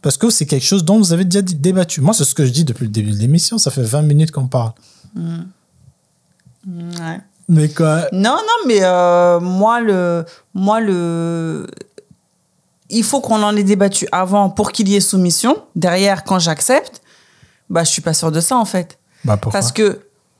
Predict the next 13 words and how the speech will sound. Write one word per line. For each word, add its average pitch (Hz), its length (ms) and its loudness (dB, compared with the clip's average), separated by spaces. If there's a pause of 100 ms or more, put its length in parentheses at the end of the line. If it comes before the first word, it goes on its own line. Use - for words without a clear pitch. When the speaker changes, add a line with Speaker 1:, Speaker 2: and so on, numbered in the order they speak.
(280)
Speaker 2:
parce 185 200 -4
que 202 160 -2
si 254 220 -2
jamais 247 400 2
on, 196 240 -2
on, 190 180 -4
on, 190 220 -2
on, 190 200 -2
on 185 180 2
discute 196 360 -2
de 190 80 0
quelque 190 320 -2
chose, 185 460 0